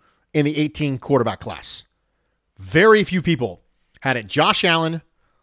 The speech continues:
Lamar Jackson. I can't think of anybody off the top of my head that had it those. I'm sure somebody is going to claim that they had it, Josh Allen and Lamar Jackson. But very, very, very few people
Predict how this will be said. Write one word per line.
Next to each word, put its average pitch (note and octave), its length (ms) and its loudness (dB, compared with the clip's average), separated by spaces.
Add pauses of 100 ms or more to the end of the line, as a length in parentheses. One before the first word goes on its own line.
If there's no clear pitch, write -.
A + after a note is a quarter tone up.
(200)
Lamar C#3+ 260 4
Jackson. A#2 360 -4 (1500)
I F#3+ 120 4
can't A3+ 200 4
think G3+ 140 2
of G3 80 0
anybody G#3 320 4
off F#3+ 120 2
the D#3 60 -14
top F#3 140 0
of D#3+ 60 -10
my E3 120 -2
head D#3 300 -2 (440)
that C3+ 140 2
had C#3 140 2
it A#2+ 80 -2
those. A2+ 460 -2 (260)
I'm F3+ 140 4
sure - 240 0
somebody G#3 500 4
is D#3+ 100 -4
going F3 160 2
to D#3+ 60 -2
claim C3 420 -4 (140)
that C#3 180 0
they G3+ 160 6
had A2+ 260 -4
it, G2+ 120 -20 (400)
Josh D3 360 0
Allen B2+ 340 -2 (340)
and D3+ 140 2
Lamar C#3 220 4
Jackson. G#2+ 420 -4 (260)
But D3 140 0
very, F3+ 460 4
very, E3+ 400 2
very D3+ 400 2
few D3 300 -2
people A2+ 460 -4